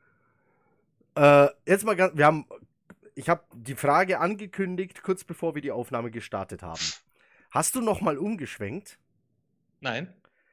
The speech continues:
Speaker 1: Ich, ich war erst auf Lawrence, dann hab ich die ganzen Stats gesehen und dachte mir, der ist diese Saison gar nicht so toll.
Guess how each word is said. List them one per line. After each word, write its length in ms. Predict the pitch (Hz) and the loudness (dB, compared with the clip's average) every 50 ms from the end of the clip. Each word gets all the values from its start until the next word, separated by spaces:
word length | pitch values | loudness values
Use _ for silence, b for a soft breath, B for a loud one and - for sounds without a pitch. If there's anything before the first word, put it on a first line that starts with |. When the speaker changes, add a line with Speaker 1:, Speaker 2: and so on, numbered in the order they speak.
| b b b b b b b | b b b b b b b
Speaker 1:
Ich, 160 | - 147 185 - - | -6 -4 -4 -4 -4
ich 180 | 127 147 - | -6 -4 0
war 180 | 139 147 170 156 | 2 4 4 4
erst 180 | 175 170 - 165 | 2 0 -2 -2
auf 180 | 143 - - | -6 -6 -4
Lawrence, 520 | 135 139 156 185 190 208 226 226 - - - | -2 0 2 2 2 0 -2 -4 -6 -8 -6
dann 120 | 156 143 | -4 -2
hab 80 | 156 156 | -2 -4
ich 80 | 160 - | -4 -6
die 100 | - 127 | -6 -4
ganzen 320 | 147 170 208 - 190 190 | -2 -2 -2 -4 -8 -10
Stats 420 | 180 - - 202 202 208 208 - - | -10 -8 -6 -6 -6 -6 -6 -10 -12
gesehen 460 | - 107 98 101 104 120 175 233 - _ _ _ _ _ _ _ _ _ _ _ _ _ _ _ _ _ _ _ _ _ _ | -12 -12 -8 -6 -6 -6 -8 -10 -12 _ _ _ _ _ _ _ _ _ _ _ _ _ _ _ _ _ _ _ _ _ _
und 100 | - 107 | -8 -6
dachte 220 | 135 147 - - | -4 -4 -4 -4
mir, 140 | 175 156 151 | -4 -4 -2
der 120 | 139 139 147 | 0 0 -2
ist 200 | 180 180 - - | -2 -4 -8 -16
diese 200 | 147 131 131 123 | -16 -14 -14 -14
Saison 380 | 117 120 107 - 123 120 117 | -12 -12 -8 -6 -4 -4 -4
gar 140 | 104 107 107 | -4 -4 -6
nicht 160 | 110 107 - | -6 -8 -10
so 80 | - 104 | -12 -14
toll. 380 | - - 104 101 113 165 214 | -12 -8 -8 -6 -6 -6 -8